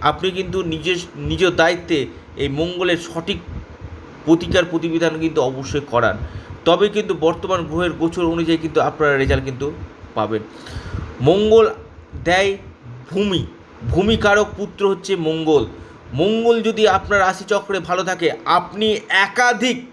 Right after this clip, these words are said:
একের না একাধিক সম্পত্তির মালিক আপনি কিন্তু হবেন, প্রচুর ভূমির মালিক কিন্তু আপনি হবেন মঙ্গল যদি ভালো থাকে।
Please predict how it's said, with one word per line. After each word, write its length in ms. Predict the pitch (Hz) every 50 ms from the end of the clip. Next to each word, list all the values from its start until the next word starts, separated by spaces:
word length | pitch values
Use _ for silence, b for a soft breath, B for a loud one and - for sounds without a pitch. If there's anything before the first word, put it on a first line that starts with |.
| - - B B B B B B B B B B - - - -
একের 480 | 151 180 202 208 202 - 240 233 233
না 220 | 220 214 185 165 156
একাধিক 760 | - 180 190 196 190 - 233 233 233 185 208 254 247 247
সম্পত্তির 920 | - - - 208 208 220 220 170 - 214 233 233 233 - - 240 233 202 196
মালিক 380 | 202 202 214 214 214 196 170 - - - - - - - - - -
আপনি 260 | 147 156 156 - 185
কিন্তু 280 | 160 170 170 160 165 160
হবেন, 180 | 143 135 131 123 117 117 139
প্রচুর 380 | 165 202 196 - 226 196 147 127 B B B B B B
ভূমির 400 | 131 139 170 208 208 214 202 160
মালিক 340 | 127 135 151 170 190 202 202 -
কিন্তু 220 | - 196 175 190
আপনি 200 | 180 170 165 175 165
হবেন 240 | 160 143 131 117 104 101 - 127
মঙ্গল 360 | 143 165 180 185 180 185 170
যদি 140 | 160 156 147
ভালো 280 | - - 143 135 135
থাকে। 280 | 127 127 123 - -